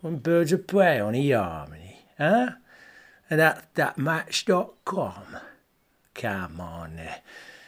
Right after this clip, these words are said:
Come on there, fencing some right, Aki Tom. Leave it out, Mikey.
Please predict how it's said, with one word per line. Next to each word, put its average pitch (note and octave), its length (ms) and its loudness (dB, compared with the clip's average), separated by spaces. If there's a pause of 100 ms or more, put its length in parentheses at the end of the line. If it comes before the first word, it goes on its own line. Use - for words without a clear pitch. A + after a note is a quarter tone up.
(160)
Come A2 300 0
on G#2+ 160 0
there, G#2+ 120 0
fencing A#2 560 0
some C3 500 2
right, C3 440 0 (100)
Aki - 600 -8 (100)
Tom. E2 340 -12 (540)
Leave A2+ 480 2
it B2+ 140 4
out, A#2+ 500 -2
Mikey. G2+ 720 -10